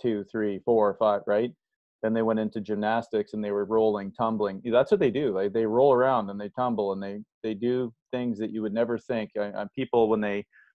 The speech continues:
aren't familiar with gymnastics and they go to the first class and they realize they're tumbling and rolling, it's, some kids cannot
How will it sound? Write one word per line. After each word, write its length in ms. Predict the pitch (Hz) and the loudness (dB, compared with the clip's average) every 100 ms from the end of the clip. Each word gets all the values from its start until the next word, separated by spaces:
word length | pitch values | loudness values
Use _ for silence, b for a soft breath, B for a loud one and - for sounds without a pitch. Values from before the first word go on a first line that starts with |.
| _ _ _ | _ _ _
aren't 240 | - 131 135 | 2 2 2
familiar 400 | 120 120 123 113 | 0 4 4 4
with 120 | 104 | 2
gymnastics 680 | 110 104 110 117 107 98 - | -2 0 0 0 -4 -4 -6
and 100 | 104 | -8
they 120 | 98 | -4
go 180 | 110 107 | -2 0
to 80 | |
the 80 | 98 | -2
first 320 | - 110 101 | -4 -4 -4
class 260 | - 113 113 - | 2 2 2 -2
and 60 | |
they 40 | 101 | -2
realize 280 | 107 107 | 0 0
they're 100 | 104 | -2
tumbling 400 | 95 117 117 110 | -6 -4 -2 -4
and 120 | 101 95 | -6 -4
rolling, 340 | 107 123 104 | -2 -2 -4
it's, 180 | 98 - | -10 -16
some 220 | - 127 | -8 -6
kids 260 | 160 143 107 | -2 -2 -2
cannot 380 | - 117 113 | -4 -2 0